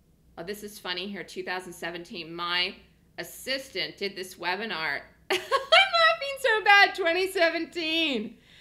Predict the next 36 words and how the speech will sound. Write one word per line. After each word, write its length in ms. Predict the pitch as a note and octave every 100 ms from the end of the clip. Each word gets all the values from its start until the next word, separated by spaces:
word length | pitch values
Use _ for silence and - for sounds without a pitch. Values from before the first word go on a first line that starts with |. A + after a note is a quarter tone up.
| - - - -
I 120 | C#4
just, 240 | E4+ - -
I 100 | B3
just 240 | D4 F4+
saw 300 | D#4 B3+ D4
this 160 | C#4 -
in 140 | A#3+
here. 180 | C4 F#3
I 120 | A#2
didn't 220 | G3+ B3 G3
look 160 | G#3+
at 120 | C4
this 160 | - -
before 340 | G3+ - F#3
he 140 | G#3 G3+
did 220 | F3+ F3+
it. 800 | D3+ - - _ _ - - -
<coughs> 100 | E4
My 100 | D4
assistant 460 | C4 D#4 D4+ G4
does 160 | C#4 C#4
my 120 | A#3
webinars, 680 | F3+ E3+ G#3+ D4 F#4+ G#4+ - _ _ _ _ A3
and 140 | B3+
he 260 | D4+ D4 D4
must 220 | C#4+ C#4
have 180 | G#3+ B3+
used 240 | C#4 C4+
an 120 | G#3 -
old 280 | G#3+ C4+ B3+
slide. 540 | A#3+ A3+ G3+ E3 D#3 - _ _ _ _ _ _
Well, 680 | - - G#3 C4 G#4 B4 - -
twenty 380 | - - F#4 C#5 G5
seventeen. 1120 | - G4+ D#4 E4 C#4 - A#3 B4+ - G4+ B3 G#3+
<laughs> 60 | - - - F#4+ -
Okay, 140 | B4+